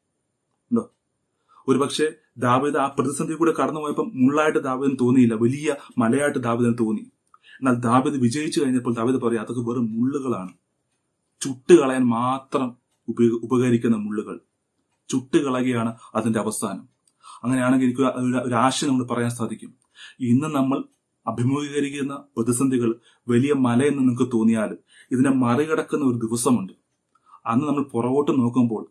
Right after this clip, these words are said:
ഇതൊക്കെ വെറും മുള്ളുകൾ മാത്രമായിരുന്നു എന്ന് തോന്നാൻ സാധിക്കും. മുള്ളിന് നമ്മളെ കൊല്ലാൻ സാധിക്കത്തില്ല, വേദനിപ്പിക്കാനേ സാധിക്കത്തുള്ളൂ. മുള്ളിന്റെ അവ-, മുള്ളിന്റെ അവസാനം അതിന് ചുട്ടുകളക മാത്രമാണ്. അതിന്, അതിന് വേ-, ഒരു ഗുണവും അതിന് ചെയ്യാൻ സാധിക്കത്തില്ല, ദോഷം മാത്രമേ ചെയ്യാൻ സാധിക്കത്തുള്ളൂ.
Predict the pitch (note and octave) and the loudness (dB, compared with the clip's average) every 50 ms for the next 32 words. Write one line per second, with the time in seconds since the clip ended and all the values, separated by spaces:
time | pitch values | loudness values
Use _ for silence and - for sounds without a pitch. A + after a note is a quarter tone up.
0 | _ _ _ _ _ - B2+ B2 C3 - C3+ B2 A#2+ C3+ C#3+ C3 - - B2+ A#2+ | _ _ _ _ _ -4 -2 -2 -2 -2 -4 -2 0 0 0 0 -2 -6 -8 -4
1 | B2+ C3 C#3 D#3 E3+ F3+ F#3 F3 F3 E3 C#3 B2+ A#2+ B2 A#2+ - B2 B2+ B2+ A#2 | -2 -2 2 4 4 4 6 6 4 4 4 2 0 -2 -4 -4 0 2 4 4
2 | A2+ A2+ A2 G#2+ A2+ A2+ - _ _ B2 A2+ G#2+ A2+ A2 G#2+ G2+ - A2 F#2+ F#2 | 4 2 0 0 -4 -6 -6 _ _ 0 2 2 2 0 -2 -2 -4 -6 -8 -8
3 | - - - - _ _ _ - - - - A#2+ A#2+ C3+ D3+ D#3 D3+ C#3 B2+ C3+ | -10 -16 -20 -20 _ _ _ -20 -20 -10 -2 0 2 2 2 2 0 2 2 2
4 | C3+ C3 - A#2 A2 A2+ C3+ D3 D3 D3 C3 B2 A#2+ A#2 A#2+ A#2 A2 G#2+ A2 A#2 | 2 2 0 0 2 2 2 2 2 2 0 0 2 2 2 2 2 2 0 0
5 | A#2+ C3 C3 B2 A2+ A#2+ A#2 C3 B2 B2+ A#2 A#2+ A2+ G#2+ A2 A2+ A2 - G2+ F#2 | 2 2 2 0 0 0 0 2 4 4 4 2 0 -2 -2 -4 -6 -8 -8 -12
6 | - - _ _ _ _ _ _ _ _ _ _ _ _ _ _ _ _ _ _ | -16 -20 _ _ _ _ _ _ _ _ _ _ _ _ _ _ _ _ _ _
7 | _ _ _ _ _ _ _ A#2+ A#2+ C3+ D3 D3 D3 C3+ A#2+ A#2+ B2+ B2 C3 B2+ | _ _ _ _ _ _ _ 2 2 4 4 4 2 2 0 0 0 -2 -4 -2
8 | A#2+ A#2+ B2+ C#3 D3+ D3+ D3+ D3+ - A2 A2+ A#2+ A#2+ A#2+ C#3+ C3+ B2+ B2 B2+ B2 | 0 2 2 2 2 2 0 0 0 0 -2 -2 -2 -2 0 0 0 0 0 0
9 | B2+ A#2+ A#2+ - C#3 C3+ C3 B2+ B2+ B2+ B2 A#2 A2 A2 - - A#2 G#2+ G#2 F#2+ | -2 -2 -2 0 -2 -2 0 -2 0 2 2 2 2 0 -4 -6 -6 -4 -6 -6
10 | - - B2 B2 A#2 A#2+ - B2 A#2+ B2 B2 A#2 A#2 A#2+ A#2+ - C3 C#3+ E3 A#2+ | -4 0 2 2 4 2 2 0 0 2 2 2 2 0 0 0 2 2 2 2
11 | A#2+ B2 B2 C#3+ D3+ C#3 C3 B2 B2 B2 A#2+ B2 A#2+ A#2+ A#2+ A2+ A2+ G#2+ A2 A2 | 2 0 0 2 2 2 2 0 2 0 0 0 0 -2 -6 -8 -8 -8 -8 -8
12 | A2+ - - - _ _ _ _ _ _ A2+ A2+ A2+ B2+ C3 - C#3+ C#3 C3 A#2+ | -10 -14 -18 -20 _ _ _ _ _ _ -2 0 2 2 2 2 2 2 0 0
13 | A#2+ B2 A#2+ A#2 A#2+ A2+ A2+ A2 - A2+ A2 A2 G#2+ G#2+ - G#2 F2+ F2 | 0 -2 -4 -4 -4 -4 -6 -4 -4 -4 -4 -4 -6 -10 -12 -14 -16 -18